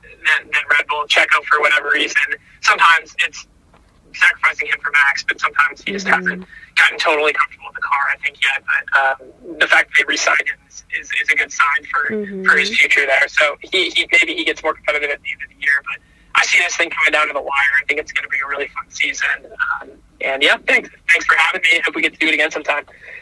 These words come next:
Speaker 2: Yeah, for sure, for sure. Thank you, Tyler. Do you want, um, the people to follow you on social media? Where can they find you?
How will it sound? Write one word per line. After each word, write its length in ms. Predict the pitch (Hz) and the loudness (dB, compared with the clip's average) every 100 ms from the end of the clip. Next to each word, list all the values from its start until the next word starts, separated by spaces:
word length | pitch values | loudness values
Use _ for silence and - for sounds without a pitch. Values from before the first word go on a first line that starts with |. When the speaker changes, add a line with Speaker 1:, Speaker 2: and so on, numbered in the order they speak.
| - | -6
Speaker 2:
Yeah, 500 | 233 269 440 453 392 | 0 2 4 6 4
for 240 | 370 330 349 | 2 -2 -2
sure, 680 | - 381 415 370 285 247 | -2 0 4 4 6 4
for 220 | 262 294 | 2 0
sure. 300 | 320 - 339 | -2 0 -2
Thank 340 | 320 262 277 - | 0 0 0 -4
you, 80 | 269 | -4
Tyler. 300 | - 220 240 | 4 4 4
Do 140 | 269 | 0
you 120 | 277 | 0
want, 320 | 285 277 254 - | 2 2 2 2
um, 280 | 262 254 | 2 2
the 80 | 254 | -2
people 320 | - 277 - | -4 -4 -2
to 80 | 262 | 0
follow 300 | 277 247 247 | 2 4 4
you 340 | 254 254 254 - | 2 0 -2 0
on 180 | 254 254 | 0 2
social 440 | - 269 - 269 | 2 2 2 -2
media? 500 | 277 285 294 302 311 | -2 0 4 6 6
Where 160 | 294 247 | 4 0
can 180 | - | 0
they 120 | 233 233 | -2 -2
find 320 | - 196 185 | -2 -4 -2
you? 160 | 180 | -6